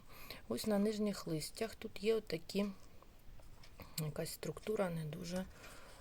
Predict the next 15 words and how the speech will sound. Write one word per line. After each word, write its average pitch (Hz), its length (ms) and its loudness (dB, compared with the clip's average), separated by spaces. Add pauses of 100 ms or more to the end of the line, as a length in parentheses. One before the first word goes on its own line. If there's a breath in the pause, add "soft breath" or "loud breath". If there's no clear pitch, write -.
(120 loud breath)
гарна, 190 580 4
це - 160 -2
чогось - 420 0
не 175 120 2
вистачало 165 760 0
йому, 233 460 4 (600)
бо 170 200 0
якісь, 170 480 0 (580 loud breath)
ну, 190 140 4
як - 300 0
набряки, 151 600 -2
наче, 165 480 -2 (560 loud breath)
можливо, 190 560 4 (800 loud breath)
рідини, 170 600 4 (1120 loud breath)
води. 165 580 0